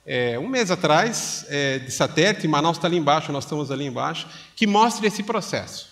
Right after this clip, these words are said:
Não é um riozinho bonitinho, daqueles que flui num canal, mas é um rio poderoso que irriga a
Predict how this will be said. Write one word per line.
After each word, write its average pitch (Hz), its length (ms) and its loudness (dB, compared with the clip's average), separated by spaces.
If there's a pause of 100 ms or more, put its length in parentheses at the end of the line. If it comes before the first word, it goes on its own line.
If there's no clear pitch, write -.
(120)
Não 185 160 0
é 226 60 2
um 220 40 2
riozinho 180 440 0
bonitinho, 165 560 -2
daqueles 139 360 -6
que - 120 -8
flui 165 340 0
num 123 140 -6
canal, 139 580 -4 (260)
mas 139 220 -2
é 165 60 2
um 175 120 0
rio 151 400 0 (320)
poderoso 147 800 -4 (280)
que 151 440 0
irriga 143 760 2
a 131 400 0